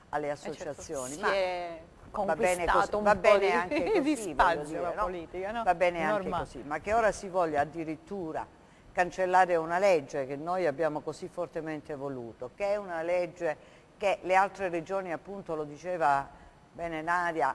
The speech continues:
Speaker 1: hanno imitato, beh, questo, eh, diventa veramente uno schiaffo alle donne. E, ehm,
Speaker 2: Tra
Speaker 1: io
Speaker 2: l'altro
Speaker 1: sono
Speaker 2: diciamo che una volta tanto che la Calabria anticipa in positivo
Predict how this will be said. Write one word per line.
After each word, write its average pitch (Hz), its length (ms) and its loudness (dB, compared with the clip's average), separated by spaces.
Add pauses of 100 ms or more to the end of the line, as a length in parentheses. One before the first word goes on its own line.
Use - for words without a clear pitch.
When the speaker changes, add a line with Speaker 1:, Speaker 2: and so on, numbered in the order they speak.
(360)
Speaker 1:
hanno 175 320 0
imitato, 160 840 0
beh, 156 300 -4
questo, 156 600 -4
eh, 156 140 -4
diventa 175 400 -4
veramente 170 420 -6
uno 190 140 -8
schiaffo 131 600 -2
alle 117 200 -4
donne. 110 460 -10 (540)
E, 190 240 -6
ehm, 165 600 -10
Speaker 2:
Tra 220 140 2
Speaker 1:
io 269 60 2
Speaker 2:
l'altro 339 300 6
Speaker 1:
sono 208 140 -2
Speaker 2:
diciamo 180 520 -2
che 185 280 -6 (260)
una 185 160 -14
volta 214 380 -6
tanto 147 420 -10
che 196 120 -12
la 208 120 -4
Calabria 147 680 -4
anticipa 185 840 -6 (340)
in 226 240 -6
positivo 160 1040 -6